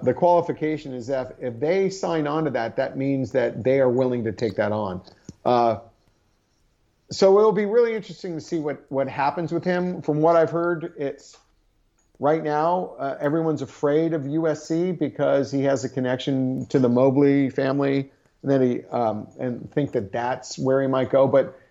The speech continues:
he's a very, very good student, and I've heard Stanford is probably the biggest threat, that U C L A and Stanford might, uh, this was as of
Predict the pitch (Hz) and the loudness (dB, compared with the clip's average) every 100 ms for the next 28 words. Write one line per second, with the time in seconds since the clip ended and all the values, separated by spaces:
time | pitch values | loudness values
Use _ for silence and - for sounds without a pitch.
0 | _ - 180 170 151 127 117 180 226 156 | _ 2 4 6 4 2 2 4 4 2
1 | 147 139 127 - 143 139 131 131 131 127 | 2 0 -4 -6 -4 -4 -4 -8 -6 -4
2 | 147 156 175 175 147 - _ _ _ _ | -2 -2 2 2 0 -6 _ _ _ _
3 | - 175 175 190 165 120 113 - 139 131 | -4 2 2 2 0 0 -2 0 2 4
4 | 127 123 127 117 117 113 107 117 101 - | 2 0 -4 -4 -6 -8 -6 -6 -6 -8
5 | - 117 117 - 131 143 160 139 123 110 | -4 -2 -2 -2 -2 0 0 0 -2 -4
6 | 139 135 131 117 113 117 113 - _ - | -4 -2 -2 -2 0 0 -2 -6 _ 0
7 | 165 185 131 202 - 180 135 143 143 131 | 2 4 2 -2 -2 -2 0 2 0 0
8 | 139 123 | -2 -2